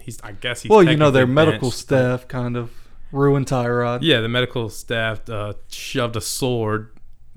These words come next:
Speaker 1: into his chest and twisted or something like that. I don't really know,
Speaker 2: I
Speaker 1: but
Speaker 2: love that.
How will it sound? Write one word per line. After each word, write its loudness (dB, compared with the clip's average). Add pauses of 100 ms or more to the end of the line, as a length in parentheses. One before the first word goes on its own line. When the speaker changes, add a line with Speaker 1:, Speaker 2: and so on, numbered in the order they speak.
(140)
Speaker 1:
into -2
his -4
chest -2
and -6
twisted -4
or -4
something -6
like -8
that. -8
I -8
don't -8
really -8
know, -8
Speaker 2:
I 6
Speaker 1:
but 6
Speaker 2:
love 6
that. -8